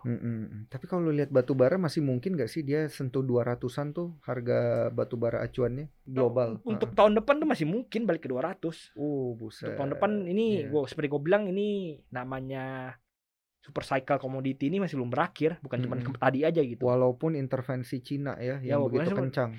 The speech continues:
Speaker 2: ya masih belum berakhir gitu, karena
Speaker 1: Mm-mm.
Speaker 2: demand-nya masih tinggi, Bro.
Speaker 1: Mm-mm.
Speaker 2: Ini pandemi juga belum usai kan, masih
Speaker 1: Iya, iya, iya.
Speaker 2: di beberapa negara masih ada yang masih lumayan gitu. Nanti
Speaker 1: Mm-mm.
Speaker 2: ketika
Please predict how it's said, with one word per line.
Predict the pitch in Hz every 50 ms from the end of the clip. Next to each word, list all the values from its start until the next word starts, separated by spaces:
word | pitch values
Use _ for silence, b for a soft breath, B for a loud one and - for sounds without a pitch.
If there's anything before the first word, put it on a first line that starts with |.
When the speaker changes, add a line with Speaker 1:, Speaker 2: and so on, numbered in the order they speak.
| -
Speaker 2:
ya | _ 139 131 131 127 127 _ _ _ _ _ _ _ _ _ _
masih | - 147 - -
belum | 175 170 160
berakhir | 160 190 196 - - 175 143 127
gitu, | 117
karena | 110 117 139 196 226 - - - 95 107
Speaker 1:
Mm-mm. |
Speaker 2:
demand-nya | 127 160 156 156 185 185 220 277
masih | 320 262 240
tinggi, | - - 202 240 262 233 240 202
Bro. | 151 135 147 196 262 - - _ _ -
Speaker 1:
Mm-mm. | 139 120 110 - 117 117 113 110 -
Speaker 2:
Ini | 226 262
pandemi | - 202 190 - 190 254
juga | 285 240 185 160
belum | 147 139 131 135
usai | 196 - - - - 135 120
kan, | 139 190 285 - _
masih | 139 123 - 131 127 123
Speaker 1:
Iya, | 123 123 120
iya, | 120 120 120 117 113
iya. | 113 113 110 110 110 - - -
Speaker 2:
di | 135 135 135
beberapa | 135 135 131 127 139
negara | 131 135 131 127 139 143
masih | 175 202 180 - -
ada | 117 117 117
yang | 117 117 117 113 113 107 - _
masih | _ - 95 101 - 123 123
lumayan | 123 120 113 117 131 147 151 147 139
gitu. | 123 123 127 117
Nanti | 107 - 113 113
Speaker 1:
Mm-mm. | - -
Speaker 2:
ketika | - - - 127 120 117 117 113